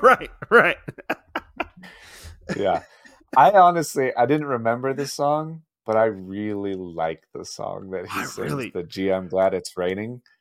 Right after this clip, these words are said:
Speaker 1: Oh my God.
Speaker 2: Ah.
Speaker 1: He started singing it, and I was, like, watching it, like, "Oh, sweet moment." And I don't know if
Speaker 2: Mm-hmm.
Speaker 1: anyone else, well, as a kid, you guys probably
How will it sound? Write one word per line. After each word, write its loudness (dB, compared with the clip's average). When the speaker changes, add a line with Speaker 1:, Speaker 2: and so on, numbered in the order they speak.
Speaker 1:
Oh 0
my 2
God. 4
Speaker 2:
Ah. -14
Speaker 1:
He 0
started 6
singing -2
it, 0
and -2
I 4
was, -4
like, -2
watching -4
it, -14
like, -10
"Oh, -2
sweet -14
moment." -10
And -4
I 0
don't -4
know -2
if -8
Speaker 2:
Mm-hmm. -4
Speaker 1:
anyone -8
else, -10
well, -12
as -8
a -20
kid, -12
you -18
guys -12
probably -14